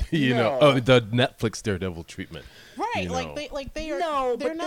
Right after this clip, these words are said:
Speaker 2: there's,
Speaker 3: they're not
Speaker 2: there's
Speaker 3: gonna go there. Like, I think what was interesting about, about Marvel on Netflix is that you could tell, like, Jessica Jones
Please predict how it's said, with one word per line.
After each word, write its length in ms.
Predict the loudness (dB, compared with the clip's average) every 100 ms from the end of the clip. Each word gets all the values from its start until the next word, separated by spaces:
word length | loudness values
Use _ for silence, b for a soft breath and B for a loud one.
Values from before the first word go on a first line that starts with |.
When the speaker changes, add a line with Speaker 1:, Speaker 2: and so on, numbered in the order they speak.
| -6
Speaker 2:
there's, 140 | -6
Speaker 3:
they're 140 | -8 -4
not 60 |
Speaker 2:
there's 240 | -2 -2 -6
Speaker 3:
gonna 140 | -8
go 500 | -10 -10 -10 -10 -10
there. 300 | -10 -10 -8
Like, 220 | -10 -10
I 80 | -10
think 280 | -12 -16 -12
what 120 | -12
was 180 | -12 -14 -16
interesting 640 | -14 -14 -14 -14 -14 -12
about, 260 | -12 -12 -14 _ _ -20 -20 -16
about 280 | -10 -10 -8
Marvel 460 | -10 -8 -8 -10
on 240 | -10 -10 -10
Netflix 540 | -12 -14 -18 -18 -16
is 120 | -16 -10
that 260 | -10 -10 b b b b -12
you 260 | -10 -10 -14
could 500 | -18 -12 -10 -10 -12
tell, 400 | -16 -12 -10 -10
like, 180 | -12
Jessica 480 | -10 -12 -12 -12 -12
Jones 720 | -12 -12 -12 -10 -12 -14 -18